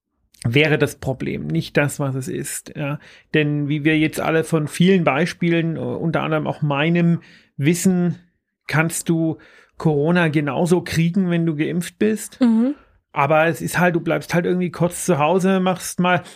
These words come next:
Speaker 1: einigen geht's auch ein bisschen schlechter. Mein Opa hatte Corona, der ist doppelt geimpft und,
Speaker 2: Mhm.
Speaker 1: ähm, den hat's richtig weggehauen. Also der war,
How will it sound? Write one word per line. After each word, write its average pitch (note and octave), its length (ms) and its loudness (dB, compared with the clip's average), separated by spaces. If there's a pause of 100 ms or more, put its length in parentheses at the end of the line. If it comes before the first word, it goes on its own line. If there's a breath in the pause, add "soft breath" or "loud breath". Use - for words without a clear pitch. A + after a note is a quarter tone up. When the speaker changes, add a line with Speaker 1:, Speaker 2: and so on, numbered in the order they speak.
(560 loud breath)
Speaker 1:
einigen E3+ 400 2
geht's F3 200 0
auch F3 140 2
ein D#3 120 0
bisschen E3+ 260 0
schlechter. E3+ 540 0
Mein F3 180 0
Opa G3 460 0
hatte G3+ 200 0
Corona, G3 480 0
der G3 140 0
ist E3+ 140 -6
doppelt F3 320 0
geimpft F3+ 600 -4
und, A#3+ 280 4
Speaker 2:
Mhm. C4+ 60 2
Speaker 1:
ähm, D#3+ 320 -2
den E3 240 0
hat's F3 200 -2
richtig F3 360 -2
weggehauen. F#3+ 600 0
Also D#3 220 0
der D3+ 280 2
war, D#3 360 2